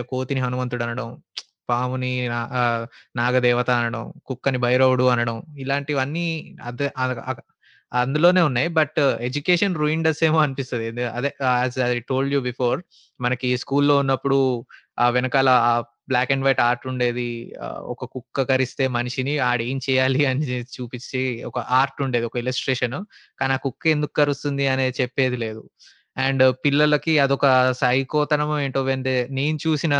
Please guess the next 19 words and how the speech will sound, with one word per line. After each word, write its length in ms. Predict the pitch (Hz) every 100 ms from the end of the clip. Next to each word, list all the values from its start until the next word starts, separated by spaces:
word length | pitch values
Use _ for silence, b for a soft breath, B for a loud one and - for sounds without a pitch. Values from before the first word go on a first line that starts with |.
| 135 123 117 117
సినారియోస్ 420 | 135 131 131 127 131
ఏంటంటే, 320 | 127 131 147 139 127
when 120 | 127
they 80 | 127 -
see 160 | 135 135
a 40 | 135 -
street 260 | 135 127 127
dog 140 | 135 127
mating, 300 | 123 123 135 127
they 80 | 127 - - -
throw 160 | 139 143
stones 320 | - 135 135 135
at 60 | 117
them 120 | 113 107 _ _ _ _ 127
just 200 | 131 - -
for 120 | 165 143
fun. 140 | 139 110 - _ _ _ _ _ _ _ -
ఆ, 20 | 131 127 135
ఇలాంటివి, 600 | 135 131 127 127 120 120